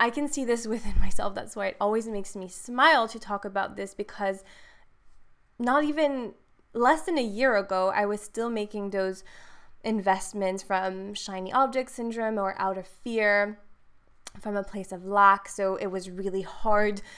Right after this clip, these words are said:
to invest any amount really in my business because I was, I felt like it was leaving me and I was never going to,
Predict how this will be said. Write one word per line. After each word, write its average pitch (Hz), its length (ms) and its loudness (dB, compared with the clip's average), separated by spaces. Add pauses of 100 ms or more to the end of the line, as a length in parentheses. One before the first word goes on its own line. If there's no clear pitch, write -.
(120)
to 208 220 -8
invest 196 800 -2 (760)
any 277 240 6
amount 185 340 0
really 185 300 -4
in 208 200 -4
my 190 140 -2
business 190 400 -4
because 202 280 -8
I 196 60 -4
was, 196 300 -6 (260)
I 220 60 -4
felt 202 340 2
like 202 280 -2
it 208 120 -4
was 196 360 -4
leaving 214 720 -2
me 180 160 -6
and 196 100 -2
I 190 60 2
was 196 180 -2
never 208 300 0
going 202 300 -2
to, 202 280 -2